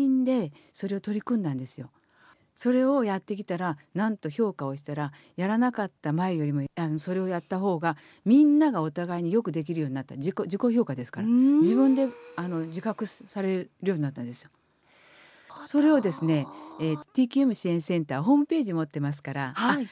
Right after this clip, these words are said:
Speaker 1: 今日ラジオ聞いてる方は、あの、ホームページをど-、<laughs> どうぞアクセスして。
Speaker 2: 楽和会ティーキューエム支援センターというホームページがあるんですね。
Speaker 1: はい、はい。
Speaker 2: うん。
Speaker 1: そこを見ていただくと、そこに注目の業務改善っていうのを毎月、えーと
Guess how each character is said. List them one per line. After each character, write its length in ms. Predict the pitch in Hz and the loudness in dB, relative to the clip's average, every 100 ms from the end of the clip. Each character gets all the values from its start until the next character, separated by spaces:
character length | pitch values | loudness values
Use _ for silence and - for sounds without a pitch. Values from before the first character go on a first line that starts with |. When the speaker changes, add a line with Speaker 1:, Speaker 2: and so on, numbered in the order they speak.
| - - | -10 -4
Speaker 1:
今 140 | 240 | -2
日 60 | 196 | -2
ラ 140 | 220 | -2
ジ 100 | 214 | -4
オ 60 | 180 | -6
聞 120 | 185 | -8
い 40 | 175 | -8
て 100 | 190 | -8
る 80 | 185 | -6
方 300 | 170 156 147 | -6 -4 -2
は、 220 | 139 - | -4 -6
あ 80 | 160 | -6
の、 120 | 147 | -4
ホ 140 | 147 214 | -2 -2
ー 20 | |
ム 100 | 214 | -2
ペ 120 | 247 | 0
ー 80 | 226 | 0
ジ 140 | 127 | -2
を 20 | - - - 170 180 | -10 -14 -10 -8 -2
ど-、 20 | |
<laughs> 0 | |
ど 140 | 175 | 0
う 60 | 156 | 0
ぞ 160 | 139 - - | -2 -6 -6
ア 120 | 185 | -6
ク 80 | - | -6
セ 120 | 180 | -8
ス 100 | 147 | -8
し 100 | 147 | -10
て。 100 | - _ - - - - | -14 _ -10 -6 -6 -2
Speaker 2:
楽 300 | 247 147 277 | 0 2 2
和 160 | 277 277 | 0 -2
会 380 | 208 214 220 - | -4 -4 -6 -6
テ 80 | 247 | -4
ィ 40 | 226 | -4
ー 40 | |
キ 140 | - | -4
ュ 20 | 220 | -6
ー 20 | |
エ 20 | |
ム 100 | 185 | -4
支 180 | 190 220 | -6 -4
援 160 | 233 220 | -4 -4
セ 180 | 247 269 | -4 -4
ン 60 | |
タ 180 | 233 165 | -2 -4
ー 40 | 156 | -4
と 120 | 160 | -6
い 80 | 156 | -10
う 60 | |
ホ 140 | 156 202 | -6 -4
ー 40 | |
ム 120 | 196 | -4
ペ 120 | 185 190 | -4 0
ー 100 | 285 | 2
ジ 80 | 147 | 2
が 60 | |
あ 20 | 143 | -4
る 60 | |
ん 40 | 139 | -6
で 60 | |
す 80 | 175 | 0
ね。 60 | 262 | 0
Speaker 1:
は 40 | |
い、 40 | 254 | 0
は 40 | |
い。 100 | 571 - | -4 2
Speaker 2:
う 60 | 285 | 6
ん。 40 | |
Speaker 1:
そ 80 | 339 | 8
こ 200 | 285 277 | 8 8
を 60 | 269 | 4
見 120 | 262 | 0
て 100 | 240 | 0
い 60 | |
た 80 | 190 | 0
だ 100 | 175 | -2
く 100 | - | -2
と、 100 | 175 | -6
そ 120 | - | -2
こ 100 | 247 | 2
に 120 | 294 233 - - | 4 2 -4 -6
注 240 | - 349 | 2 4
目 260 | 339 359 320 | 4 2 2
の 100 | 311 | 4
業 140 | 254 294 | 6 6
務 160 | 285 | 4
改 260 | - 302 240 | 2 0 0
善 160 | 180 | -2
っ 40 | 156 | -4
て 100 | 151 | -2
い 20 | |
う 80 | 143 | -2
の 180 | 139 139 | -2 -2
を 140 | 147 - - | -4 -4 -4
毎 220 | 208 226 | -2 -2
月、 360 | - - 226 - _ _ - | -4 -4 -4 -6 _ _ -10
え 160 | 180 170 | -4 -4
ー 40 | |
と 300 | - 156 147 | -4 -4 -4